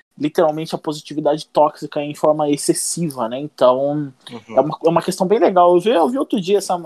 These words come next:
Speaker 1: essa matéria, eu peguei, eu falei assim, "Acho que essa informação vai ser útil em algum momento", e foi. <laughs>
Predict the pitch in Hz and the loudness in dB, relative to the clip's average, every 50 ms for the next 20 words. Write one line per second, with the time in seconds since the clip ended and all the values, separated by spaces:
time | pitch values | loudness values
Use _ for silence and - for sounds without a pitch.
0 | - - - - 170 160 143 - - 151 165 185 180 175 - - 160 135 131 139 | -12 -12 -12 -8 -8 -8 -10 -8 -8 -8 -6 -6 -6 -4 -4 -4 -4 -4 -4 -4
1 | 147 160 - _ _ _ _ _ _ - - - 160 156 151 - - 151 - - | -4 -4 -6 _ _ _ _ _ _ -18 -4 0 2 2 2 2 0 -2 0 0
2 | 180 170 - - - 175 165 165 - - 175 170 - - - 190 160 139 139 - | -2 -4 -4 -2 -2 -2 0 0 -4 0 0 2 2 2 4 4 4 4 2 -2
3 | - - 147 135 131 151 156 147 131 120 123 127 135 - - - - - 131 117 | -4 -2 -2 -2 -2 0 0 -2 -2 -2 -4 -6 -2 -2 0 0 4 2 2 2
4 | 127 - - 170 - 151 - - _ | 2 0 0 0 0 0 -2 -2 _